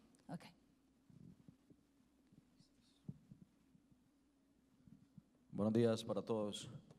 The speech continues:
Speaker 2: Eh, muchas gracias, doctor, por su exposición. Más que una pregunta, es, eh, un comentario a propósito de muchísim-, muchísimos de los temas que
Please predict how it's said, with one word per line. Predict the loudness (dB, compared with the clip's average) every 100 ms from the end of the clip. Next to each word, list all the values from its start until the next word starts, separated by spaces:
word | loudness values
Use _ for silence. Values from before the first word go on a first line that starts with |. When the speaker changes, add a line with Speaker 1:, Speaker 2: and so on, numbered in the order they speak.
| -20 -20 -20 -20 -20 -20 -20 -20 -20 -20 -6
Speaker 2:
Eh, | 6 10 12 10
muchas | 8 6 4
gracias, | 4 6 6 6
doctor, | 4 0
por | 0 -6
su | 2 4 4
exposición. | 2 0 0 4 8
Más | 8 10
que | 10 12
una | 10
pregunta, | 10 8 8 4 4
es, | 4 2 -4
eh, | -4 -4 -4 -8 -10
un | -10
comentario | -8 -4 0 -2 -2 -10 -18 -16
a | -12
propósito | -10 -4 -2 2
de | 0
muchísim-, | 0 -4 -2 -2 0
muchísimos | -2 0 0 2
de | 0
los | 0
temas | -2 -2
que | -2 -4